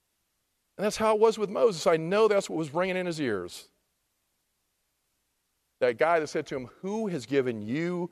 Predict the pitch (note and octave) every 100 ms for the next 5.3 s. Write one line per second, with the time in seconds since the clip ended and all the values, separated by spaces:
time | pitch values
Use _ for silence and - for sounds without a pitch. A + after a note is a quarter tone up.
0 | _ _ A2+ G#2+ G2+ B2 C#3 C#3+ _ _
1 | _ A2+ G2+ B2 A#2+ A#2+ - A2+ - A#2+
2 | A#2 F#2 D#2 D#2 - - _ _ _ _
3 | _ _ _ _ _ D#3+ E3+ E3+ - F#3+
4 | - F3 C#3+ F3 F3+ - F#3+ E3 E3+ F#3+
5 | - D#2